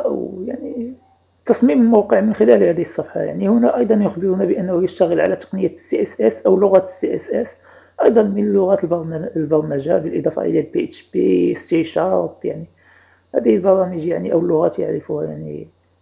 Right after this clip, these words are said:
المبرمجون. هنا عندنا يعني Sprite في الوسط،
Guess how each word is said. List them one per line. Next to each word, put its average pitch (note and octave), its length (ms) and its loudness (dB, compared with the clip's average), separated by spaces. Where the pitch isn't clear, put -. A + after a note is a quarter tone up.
المبرمجون. E3+ 1040 -2
هنا A#3 280 2
عندنا F3+ 380 0
يعني E3 240 -2
Sprite - 640 0
في - 80 -8
الوسط، E3+ 420 0